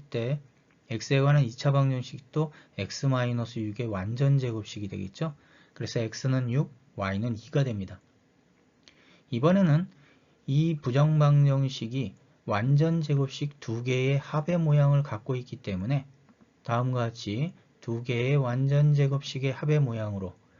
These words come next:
그렇다면 X는 삼 와이가 되고 Y는 이가 되므로 X가 육이 되겠죠. 문제에서 X 플러스 Y를 물어봤기 때문에 팔이 됩니다. 실수 엑스 와이에 대하여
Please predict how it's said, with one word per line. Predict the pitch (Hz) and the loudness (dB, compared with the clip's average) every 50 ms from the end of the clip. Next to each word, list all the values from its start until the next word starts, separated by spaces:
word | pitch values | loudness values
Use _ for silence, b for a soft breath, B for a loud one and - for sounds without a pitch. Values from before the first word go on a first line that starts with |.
| b b b | b b b
그렇다면 | - 143 147 147 143 - - 151 156 160 160 160 151 - _ _ _ _ _ _ _ _ _ _ _ _ _ _ _ b b b b b b b | -2 0 0 0 0 0 0 0 2 2 0 -2 -4 -8 _ _ _ _ _ _ _ _ _ _ _ _ _ _ _ b b b b b b b
X는 | - 107 - - - 143 143 147 151 143 | -4 -4 -4 -2 2 4 6 6 6 4
삼 | 143 - 151 151 147 | 2 2 2 2 2
와이가 | 127 110 107 113 113 113 110 | 2 2 0 0 -2 -2 -4
되고 | 101 104 98 101 127 135 131 | -4 -4 -4 -4 -4 -6 -4
Y는 | - 104 101 107 117 127 131 131 104 | -4 -4 -4 -2 -2 -2 -2 -2 -2
이가 | 110 131 147 147 170 160 | -2 -2 0 0 0 0
되므로 | 147 139 117 104 104 117 147 143 - - - _ _ _ _ _ _ _ _ _ - | 0 -2 -2 -4 -2 -2 -2 -2 -4 -6 -12 _ _ _ _ _ _ _ _ _ -8
X가 | 107 101 - - - 123 110 120 120 110 | -8 -8 -8 -8 -10 -6 -4 -4 -4 -4
육이 | 107 117 131 143 156 143 | -4 -2 0 2 2 2
되겠죠. | 139 113 104 98 95 - - 156 151 - _ _ _ _ _ _ _ _ _ _ _ _ _ _ _ _ _ _ _ _ _ _ _ _ _ _ _ | 0 -2 -4 -6 -8 -6 -6 -8 -8 -8 _ _ _ _ _ _ _ _ _ _ _ _ _ _ _ _ _ _ _ _ _ _ _ _ _ _ _
문제에서 | - 120 117 127 120 127 123 120 - 127 | -8 -4 -2 0 0 0 0 0 -2 -4
X | 120 123 - - - | -4 -4 -6 -8 -4
플러스 | - 160 151 147 - 156 | -2 0 0 0 0 0
Y를 | 139 117 123 127 127 135 | 0 0 0 -2 -2 -2
물어봤기 | 123 113 110 110 98 95 92 - - | -2 -2 -4 -4 -4 -6 -8 -10 -14
때문에 | - - - 92 87 92 113 143 151 - _ _ _ _ | -16 -12 -10 -10 -6 -4 -4 -4 -4 -6 _ _ _ _
팔이 | - - - 151 156 147 | -14 -8 -6 -4 -2 -2
됩니다. | 135 95 90 90 92 - - _ _ _ _ _ _ _ _ _ _ _ _ _ _ _ - - _ _ _ _ _ _ _ _ _ _ _ _ _ _ _ _ _ _ _ _ _ _ _ | -2 -4 -6 -10 -12 -16 -18 _ _ _ _ _ _ _ _ _ _ _ _ _ _ _ -20 -20 _ _ _ _ _ _ _ _ _ _ _ _ _ _ _ _ _ _ _ _ _ _ _
실수 | - - - 160 156 147 - - 175 170 160 | -12 -2 2 2 4 4 2 2 4 4 4
엑스 | 151 143 120 - - - - | 4 2 -2 -2 0 4 8
와이에 | 147 143 143 139 135 131 127 | 8 10 10 10 8 4 2
대하여 | 123 113 107 110 110 117 135 143 | -2 -2 -4 -2 -4 -4 -4 -6